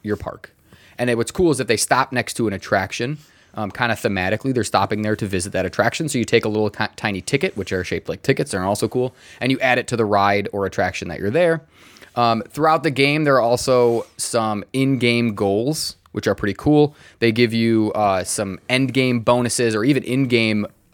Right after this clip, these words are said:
uh, powers or bonuses, which are really sweet.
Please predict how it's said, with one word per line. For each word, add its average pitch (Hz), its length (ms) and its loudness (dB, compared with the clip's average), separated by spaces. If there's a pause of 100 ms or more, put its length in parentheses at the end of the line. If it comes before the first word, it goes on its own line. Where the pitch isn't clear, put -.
uh, 98 120 0
powers 110 600 2
or 101 160 -2
bonuses, 107 460 0
which 87 120 -10
are 87 60 -6
really 87 180 -4
sweet. - 360 -4